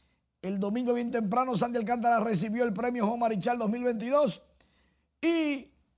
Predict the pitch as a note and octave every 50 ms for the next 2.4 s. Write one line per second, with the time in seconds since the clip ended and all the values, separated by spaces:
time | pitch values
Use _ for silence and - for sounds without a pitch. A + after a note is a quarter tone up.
0 | _ _ _ - A3 A3+ A3 A3+ C#4+ C#4+ C#4+ D4 C#4 D4+ D4 B3+ C#4+ D4 C4+ B3+
1 | B3+ A#3 F3+ - - - - A3 A#3+ A#3 A3+ A#3+ C4+ C#4 C4+ C4 B3+ A3+ A#3+ B3+
2 | C#4 C#4 C#4+ C#4+ C#4+ C#4+ C#4+